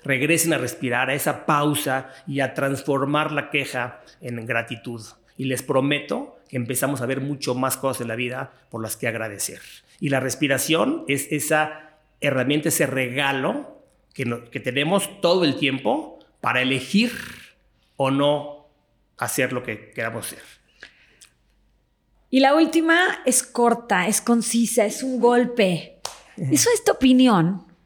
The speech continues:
Speaker 2: valiente, porque tú la piensas, estás convencida, convencido, lo has estudiado, pero probablemente sacuda a otros en la comunidad o en tu misma industria. Dame esa opinión valiente de la respiración.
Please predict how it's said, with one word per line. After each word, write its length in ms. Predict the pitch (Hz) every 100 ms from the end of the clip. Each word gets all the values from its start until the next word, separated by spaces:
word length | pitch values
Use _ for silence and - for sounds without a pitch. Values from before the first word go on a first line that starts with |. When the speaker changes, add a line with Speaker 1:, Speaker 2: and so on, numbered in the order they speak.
| _ _ -
Speaker 2:
valiente, 1000 | 180 208 226 226 208 175 226 - - _ _ _ -
porque 340 | 233 226 240
tú 220 | - 320
la 180 | 370 381
piensas, 500 | 262 190 170 160 160
estás 440 | 185 - - 320 -
convencida, 880 | 359 320 240 175 185 170 156 160 - - -
convencido, 600 | 208 190 180 208 196 180
lo 160 | 180 202
has 180 | 311 359
estudiado, 640 | - 233 180 156 156 180 - - - -
pero 200 | - 392
probablemente 640 | 349 311 302 302 285 277 302
sacuda 520 | 220 175 233 247 254
a 200 | - 202
otros 540 | 220 220 240 262 269 -
en 200 | 254 302
la 100 | 320
comunidad 640 | 262 226 214 208 233 254 -
o 300 | 214 240 226
en 180 | 226 208
tu 120 | 202
misma 440 | 202 196 196 202 190
industria. 600 | 180 170 165 - 165 -
Dame 500 | 180 269 294 339 -
esa 240 | 254 269 262
opinión 420 | 254 196 214 220
valiente 400 | 196 220 240 247
de 80 | 202
la 120 | 175
respiración. 640 | 160 - 156 139 160 131